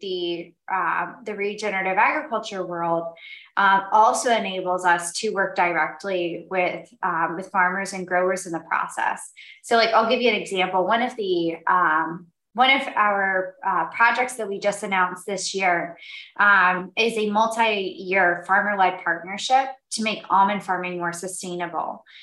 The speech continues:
Um, so we are working with, um, with several other brands, so Capello's, Daily Harvest, um,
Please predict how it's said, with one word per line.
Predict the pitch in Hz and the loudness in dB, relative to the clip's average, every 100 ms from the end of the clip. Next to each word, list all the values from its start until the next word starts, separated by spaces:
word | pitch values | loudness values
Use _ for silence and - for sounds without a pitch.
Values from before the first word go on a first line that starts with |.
| - - | -20 -2
Um, | 190 196 175 170 165 165 - | 4 6 6 6 4 0 -6
so | - 214 185 185 185 | 0 2 2 0 -2
we | 208 | 0
are | 202 196 | 0 2
working | 202 - 220 208 | 0 -2 -8 -4
with, | 190 185 180 180 180 - | 0 2 2 0 -6 -6
um, | 185 180 170 170 170 170 | 0 4 4 2 0 -4
with | 208 214 | -2 -2
several | 226 214 240 | 0 4 4
other | 233 214 | 4 2
brands, | 202 180 175 180 208 214 - | -2 -2 0 0 -2 -12 -14
so | - 196 | -4 -2
Capello's, | 185 - 214 208 202 196 196 190 | -2 -2 2 4 4 2 -2 -4
Daily | - 202 196 | -6 -4 -4
Harvest, | 175 185 185 185 180 180 - - - - - - | 0 2 2 2 2 0 -6 -20 -20 -20 -20 -10
um, | - 208 202 190 180 180 175 | 0 4 6 6 6 2 -4